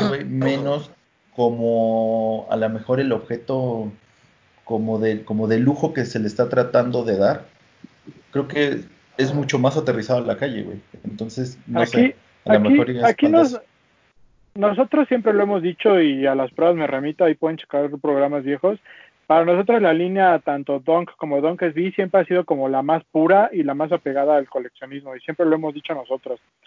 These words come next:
Speaker 2: por lo mismo que dices, Kilcher, porque sin necesidad de tener un, un colaborador a un lado, un diseñador,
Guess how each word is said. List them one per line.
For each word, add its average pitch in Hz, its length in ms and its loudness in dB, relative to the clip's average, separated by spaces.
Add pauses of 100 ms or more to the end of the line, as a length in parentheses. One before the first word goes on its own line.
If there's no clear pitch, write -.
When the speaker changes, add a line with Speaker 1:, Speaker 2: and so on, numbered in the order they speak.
(200)
Speaker 2:
por 143 140 2
lo 147 80 4
mismo 175 260 2
que 151 100 2
dices, 156 240 2
Kilcher, 131 400 -4 (300)
porque 165 460 4 (440)
sin 170 220 -2
necesidad 175 560 4
de 202 80 2
tener 170 380 0
un, 175 280 -4 (200)
un 160 120 -8
colaborador 139 720 2
a 170 60 2
un 160 120 0
lado, 165 280 4
un 165 100 -6
diseñador, 151 600 0